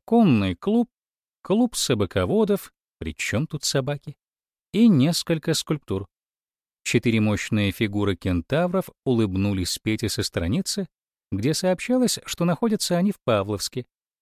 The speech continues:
Не вариант. Нет, э, можно было, конечно,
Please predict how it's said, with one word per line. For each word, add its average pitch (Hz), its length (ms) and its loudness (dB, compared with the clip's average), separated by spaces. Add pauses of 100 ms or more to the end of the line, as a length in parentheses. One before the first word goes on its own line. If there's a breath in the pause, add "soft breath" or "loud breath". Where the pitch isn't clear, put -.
Не 87 280 -2
вариант. 92 720 -4 (920)
Нет, 120 360 0
э, 107 220 -10
можно 160 460 2
было, 95 240 0
конечно, 95 600 -4